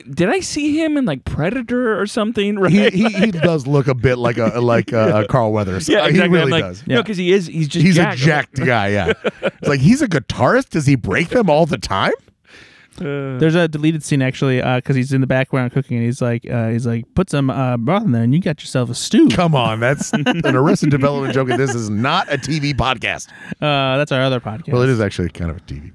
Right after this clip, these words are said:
Speaker 3: It is literally a T V
Speaker 2: <laughs>
Speaker 3: podcast. This is the one that's a T V podcast.
Speaker 2: Shit, I got myself confused again.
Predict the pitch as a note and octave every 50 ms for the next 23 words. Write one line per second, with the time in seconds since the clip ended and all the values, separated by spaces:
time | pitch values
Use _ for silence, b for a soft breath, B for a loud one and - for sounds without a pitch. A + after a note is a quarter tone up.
0 | - - - C#3+ C#3+ C#3 C3 C#3 D#3+ E3 D#3+ E3 D#3+ D3+ C#3+ C#3+ C#3 C#3+ - -
1 | - - C#3+ C#3+ C#3+ D3 C#3+ - G3+ - - G#3+ F#3 - - - E3 D#3+ - D3+
2 | G3+ G#3 - A#3+ A3 G3+ G#3 G3+ G3+ G3 G3 F#3 F#3 F3 - - F3+ E3+ D#3+ D3
3 | C#3+ D3 C#3+ C3 C#3 C3+ - - G#3 F#3+ - D#3+ D3+ D3 D3 D#3 D#3 E3 D#3+ D#3
4 | D#3+ D3+ D3+ D3 C#3+ D3 D#3+ D3+ C3 A#2+ A2 G2 F#2 G2 F#2 F#2 G#2+